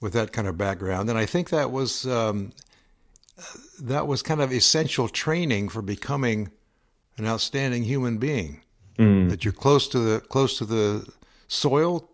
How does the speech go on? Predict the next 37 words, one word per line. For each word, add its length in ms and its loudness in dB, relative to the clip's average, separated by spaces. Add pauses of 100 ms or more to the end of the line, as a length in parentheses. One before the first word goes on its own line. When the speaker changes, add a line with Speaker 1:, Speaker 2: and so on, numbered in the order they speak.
Speaker 1:
close 300 2
to 100 -4
God, 460 2 (580)
close 220 2
to 80 -4
family. 500 -2 (960)
And 140 -4
I 80 0
think 220 0
those 240 2
were 120 2
a 80 0
great, 420 0
uh, 160 -4 (120)
a 60 -8
great 200 2
generation 560 0
there. 280 -4 (200)
And 100 -4
I'd 120 0
like 160 -2
to 80 -6
see 200 2
that 300 0
come 200 0
back. 460 -2 (180)
I 60 -4
hope 200 2
that's 380 -2
what 380 -6
comes 280 2
of, 220 -4 (340)
of 120 -2
what 200 4
you're 60 2
doing 280 2
here. 280 2